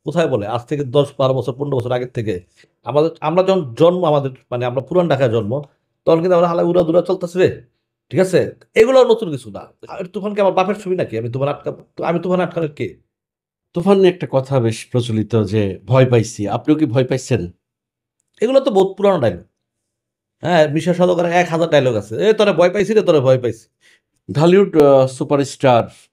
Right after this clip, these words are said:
Speaker 2: সাকিব খানের অভিনীত তুফান আসছে। অনেকে বলছে যে তুফানের ঝড়ে সবকিছু উড়ে লণ্ডভণ্ড হয়ে যাবে। আপনার ছবির কি হবে?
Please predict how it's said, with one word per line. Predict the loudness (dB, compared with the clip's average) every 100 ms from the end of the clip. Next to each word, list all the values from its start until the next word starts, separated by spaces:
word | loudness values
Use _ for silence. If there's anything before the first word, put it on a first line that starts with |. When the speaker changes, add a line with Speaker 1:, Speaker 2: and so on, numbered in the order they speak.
| _ _
Speaker 2:
সাকিব | -16 -8 -6 -2 -4 -4
খানের | -2 4 4
অভিনীত | 4 4 4 4 4
তুফান | 0 0 -2 0 0 0
আসছে। | -6 -8 -8 -8 -14 _ _ _ _ _ _ 0
অনেকে | 2 4
বলছে | 4 4 2 0
যে | 0
তুফানের | 0 0 2 4 4
ঝড়ে | 2 2 4
সবকিছু | 2 -4 -4 -4 0 2
উড়ে | 6 6 6
লণ্ডভণ্ড | 6 4 4 2 0
হয়ে | 0
যাবে। | 0 -2 -4 -10 _
আপনার | -8 -4 -4
ছবির | -2 -2 0
কি | 0
হবে? | 0 -2